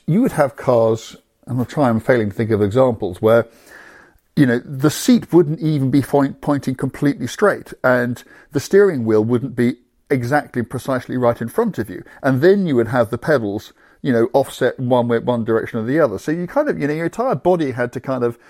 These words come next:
you know, zigzag around the architecture of the car. And,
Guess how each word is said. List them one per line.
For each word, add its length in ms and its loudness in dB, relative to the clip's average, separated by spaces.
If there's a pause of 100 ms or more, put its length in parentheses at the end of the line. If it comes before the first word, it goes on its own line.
(240)
you 100 2
know, 80 2
zigzag 600 0
around 260 4
the 140 0
architecture 580 -2
of 100 -6
the 80 -8
car. 360 -2 (520)
And, 540 -2